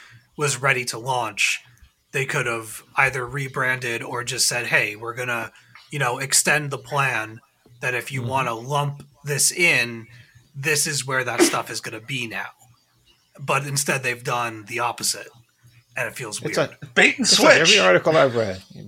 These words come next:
Speaker 2: basically. It's like every article I've read over the past several weeks has been like, "D C Universe was a dead man walking from day one." It's like, you knew this was gonna happen then. So people inside the, the, you know, those four walls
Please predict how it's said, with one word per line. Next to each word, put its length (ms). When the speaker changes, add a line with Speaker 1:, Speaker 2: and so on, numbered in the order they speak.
Speaker 2:
basically. 480
It's 100
like 140
every 240
article 340
I've 160
read 220
over 160
the 80
past 240
several 180
weeks 240
has 100
been 200
like, 260
"D 120
C 160
Universe 380
was 120
a 40
dead 200
man 220
walking 340
from 160
day 160
one." 240
It's 140
like, 140
you 200
knew 260
this 180
was 120
gonna 160
happen 320
then. 140
So 120
people 360
inside 480
the, 180
the, 200
you 120
know, 120
those 200
four 240
walls 420